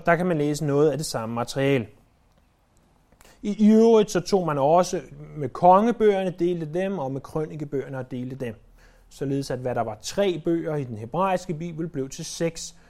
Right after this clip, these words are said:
bøger i, øh, oversættelsen til græsk og senere i vores, øh, bibel. I det vi så kommer til kapitel et, der ser vi, at kapitel et er en fortsættelse af det materiale, som vi har set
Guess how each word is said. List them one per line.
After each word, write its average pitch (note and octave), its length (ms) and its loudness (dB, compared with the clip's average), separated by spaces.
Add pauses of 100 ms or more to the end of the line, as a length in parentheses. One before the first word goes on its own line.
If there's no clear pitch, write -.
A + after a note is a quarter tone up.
(220)
bøger C3 480 -2
i, B2+ 180 -8 (400)
øh, C3+ 180 -14 (440)
oversættelsen B2+ 760 -6
til - 260 -12
græsk D3+ 460 -4
og A#2+ 140 -10
senere A#2+ 440 -10
i A#2 140 -10 (180)
vores, A2+ 600 -10
øh, A#2+ 240 -18
bibel. B2 260 -18 (2000)
I - 40 -8
det C4 160 4
vi D4 60 6
så B3+ 160 4
kommer A3+ 360 4
til G3+ 180 -2
kapitel F3+ 460 -4
et, - 380 0 (600)
der G#3 60 2
ser C#4+ 380 4
vi, G#3 140 0
at E3 160 0
kapitel F#3+ 420 -4
et A#3+ 160 -4 (120)
er F#3+ 260 -2
en E3+ 120 -4
fortsættelse F3+ 880 0
af D3 120 0
det G#3 120 0
materiale, D#3+ 640 -2
som D3 260 -6
vi C#3 60 -2
har C#3 100 0
set F3+ 300 -6